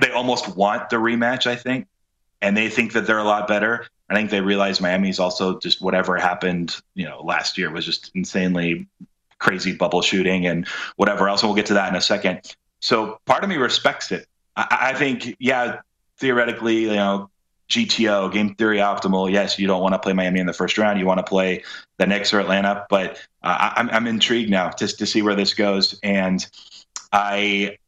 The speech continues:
I actually have value, and I see, like, minus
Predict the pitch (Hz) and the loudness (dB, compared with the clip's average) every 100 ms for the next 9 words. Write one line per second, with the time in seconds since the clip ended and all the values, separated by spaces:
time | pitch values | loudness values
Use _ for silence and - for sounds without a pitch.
0 | _ 107 110 135 - 101 98 123 110 92 | _ -2 0 0 -2 0 0 0 0 0
1 | 92 92 92 92 92 92 - 101 92 90 | 0 0 0 0 0 -2 -2 -2 -2 0
2 | 95 98 - - | 0 0 -4 -10